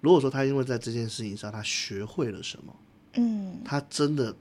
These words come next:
Speaker 1: 痛定思痛地了解自己到了一些自己的缺点，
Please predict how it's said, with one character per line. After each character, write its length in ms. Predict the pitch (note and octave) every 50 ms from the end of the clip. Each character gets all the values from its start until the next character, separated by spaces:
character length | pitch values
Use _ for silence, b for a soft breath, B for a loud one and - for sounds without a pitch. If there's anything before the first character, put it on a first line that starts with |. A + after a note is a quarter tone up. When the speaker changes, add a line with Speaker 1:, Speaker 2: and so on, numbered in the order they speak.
| - _ -
Speaker 1:
痛 260 | - - F3+ D#3 C3+
定 220 | B2 C3+ C3 B2
思 220 | A#2+ - - A#2+ A2+
痛 160 | B2 B2 A#2
地 100 | A2 G#2
了 240 | G2 G2+ G2+ G#2 G#2
解 140 | A#2+ G2+
自 160 | G2 - - A2
己 120 | - G#2 -
到 140 | B2 A2 G#2
了 120 | G2 -
一 80 | F2 G#2
些 220 | - - - F#2+
自 120 | - -
己 80 | G#2 F2+
的 100 | - - -
缺 300 | - - - - B2 A#2
点， 220 | A#2+ - - -